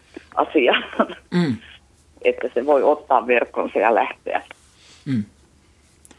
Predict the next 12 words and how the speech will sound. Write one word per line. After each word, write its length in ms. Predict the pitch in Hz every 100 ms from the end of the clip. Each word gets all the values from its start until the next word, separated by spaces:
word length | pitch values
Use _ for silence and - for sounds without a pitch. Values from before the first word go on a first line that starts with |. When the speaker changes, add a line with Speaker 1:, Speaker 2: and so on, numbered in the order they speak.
| _ - - _ - _ _ 180
Speaker 1:
Joo. 340 | 180 156 95
Speaker 2:
Kiitos 380 | - - _ 359
Speaker 1:
Kiitoksia. 440 | 285 - 170 - 226
Speaker 2:
kivasta 280 | 196 -
havainnosta 580 | 175 175 139 120 110 -
ja 100 | 117
kivasta 320 | 113 123 -
Speaker 1:
Joo, 140 | 311 285
Speaker 2:
kysymyksestä. 260 | 180 202
Speaker 1:
kiitos. 360 | 359 302 - 170 - - _
Kiitos. 320 | - 262 190 196
Speaker 2:
Kiitti. 300 | 165 - -